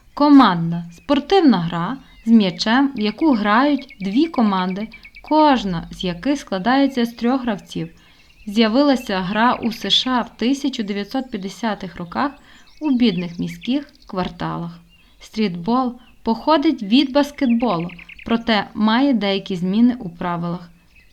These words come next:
Два. Уявлення про гру баскетбол три на три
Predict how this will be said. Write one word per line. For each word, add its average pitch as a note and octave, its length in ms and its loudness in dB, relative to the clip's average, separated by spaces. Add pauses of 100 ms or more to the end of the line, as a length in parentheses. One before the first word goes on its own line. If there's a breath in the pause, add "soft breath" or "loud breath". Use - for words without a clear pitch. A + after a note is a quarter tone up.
(380)
Два. G3+ 380 -2 (140)
Уявлення G#3+ 680 0
про F#3+ 200 -6
гру F#3+ 180 0
баскетбол A#3 680 -4
три A3 180 -2
на F#3 140 -4
три B3+ 320 -6